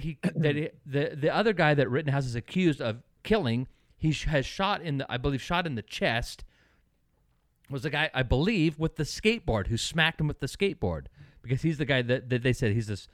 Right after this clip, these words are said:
semi-professional skateboarder. This guy had, uh, uh,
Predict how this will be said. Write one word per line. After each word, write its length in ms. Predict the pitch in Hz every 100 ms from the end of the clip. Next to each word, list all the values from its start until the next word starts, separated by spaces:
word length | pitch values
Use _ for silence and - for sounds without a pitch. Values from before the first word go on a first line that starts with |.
| _
semi-professional 800 | - 156 135 - 120 120 - 98
skateboarder. 720 | - 151 147 139 139 131 131 - _ _
This 140 | 147
guy 160 | 160 156
had, 180 | 151 135
uh, 40 | - - - _
uh, 60 | 131